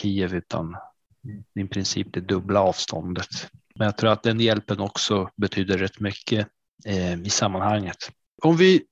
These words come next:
nu, ah, avser att, eh, om vi nu menar att den här, vår någon form av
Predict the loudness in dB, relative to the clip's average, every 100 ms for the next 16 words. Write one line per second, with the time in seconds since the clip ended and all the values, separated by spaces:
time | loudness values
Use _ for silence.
0 | 2 6 8 6 4 4 4 4 4 2
1 | 2 4 4 2 2 0 -4 -4 0 0
2 | 0 -2 -2 2 4 6 6 6 4 2
3 | 2 0 -2 0 2 0 -4 _ _ -6
4 | 2 2 2 2 0 2 0